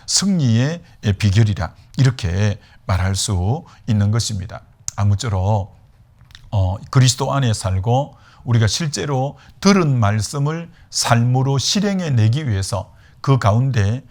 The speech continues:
하나님의 성령에 사로잡혀야 되니까 인격이신 성령님을 늘 사모하고, 어, 성령님을, 어, 이제 초청하고 환영하고 인정해드리고, 어, 그렇게 또 구하고, 어, 그럴 때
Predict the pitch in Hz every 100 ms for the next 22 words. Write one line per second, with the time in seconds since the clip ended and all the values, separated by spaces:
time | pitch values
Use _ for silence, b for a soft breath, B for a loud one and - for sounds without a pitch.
0 | b b - 196 170 156 139 - 151 170
1 | 190 202 - 110 113 113 - 135 101 95
2 | 98 131 104 - B B B B 196 202
3 | - 139 123 127 117 - 117 123 131 120
4 | 107 135 113 92 B B 117 131 151 196
5 | 226 151 104 117 - 185 139 101 104 117
6 | 139 175 - _ b b b - 104 104
7 | 104 107 110 - 127 127 127 113 110 110
8 | 139 170 B B B 104 95 104 123 101
9 | 95 196 - 123 104 92 107 139 - B
10 | B - 110 123 139 98 92 117 151 -
11 | B - 170 170 180 151 98 101 101 117
12 | 139 175 - b b - 95 92 135 123
13 | 110 120 104 - 117 117 175 117 95 127
14 | - B - 104 160 156 147 98 101 101